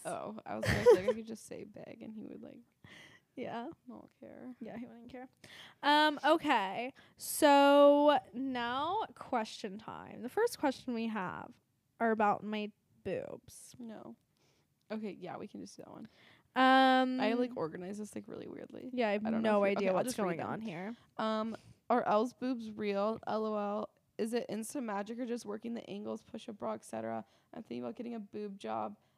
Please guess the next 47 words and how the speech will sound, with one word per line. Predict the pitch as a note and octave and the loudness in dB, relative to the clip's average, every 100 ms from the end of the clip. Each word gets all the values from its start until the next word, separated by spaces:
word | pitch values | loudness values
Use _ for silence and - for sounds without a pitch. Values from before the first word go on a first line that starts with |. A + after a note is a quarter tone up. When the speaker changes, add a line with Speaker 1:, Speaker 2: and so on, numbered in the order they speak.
| _ | _
Speaker 1:
and | G#3+ | -8
I'm | G#3+ | -6
pretty | - A3+ A3+ | -6 -6 -4
petite | A3 G3+ A3+ - | -6 -8 -6 -4
like | G#3 G#3 | -4 -4
Elle | F#3+ G3 | -6 -4
and | G3+ | -8
can't | - G#2+ | -12 -14
decide | - A2+ | -10 -8
what | A2+ A#2+ _ | -8 -10 _
size | - - - - - - | -20 -14 -10 -10 -12 -16
to | - | -18
go | - - | -18 -18
to. | - - - - A#3 | -18 -18 -20 -20 -18
Love | - - A3 | -14 -14 -16
the | |
podcast. | A3 - - - A3+ - _ | -18 -16 -18 -16 -18 -18 _
Keep | - - | -20 -20
it | - | -20
up. | - _ _ - - - | -20 _ _ -20 -16 0
Speaker 2:
Everyone | C4+ E4+ B4+ C5+ | 6 6 6 4
says, | C4 B3 - | 4 2 0
"Keep | B3 A#3+ | -4 0
it | B3 | 0
up," | F#3 - | 0 -2
and | B3+ | 0
we've | B3+ B3 | -2 -2
noticed | A3+ E3 B2+ F3 A3+ - | -4 -4 -4 -4 -6 -2
that, | C4+ C#4 C#4+ A3 | 2 4 4 2
and | B3 | -2
it's, | C4 | 2
Speaker 1:
Yeah. | C4+ B3+ | 2 2
Speaker 2:
like, | A3 | 0
really | A3 A3+ C4 | 2 2 0
funny. | A#3+ G#3 G#3+ | -4 -4 -6
Like, | G#3 G#3+ A#3 | -8 -6 -2
people | B3+ C4+ | 4 4
always | A#3+ C4+ | 4 2
be | C4+ | -2
like, | C4 | -2
"Keep | - D#4+ | -4 0
it | G4 | 2
up," | F#4+ F4 C#4+ - | 2 2 -4 -12
and | A#3 | -14
it's | B3 D4 | -10 -8
like, | C4+ | -8
"Thanks." | G4+ A4 G#4+ G#4 G#4+ | -6 -6 -4 -6 -10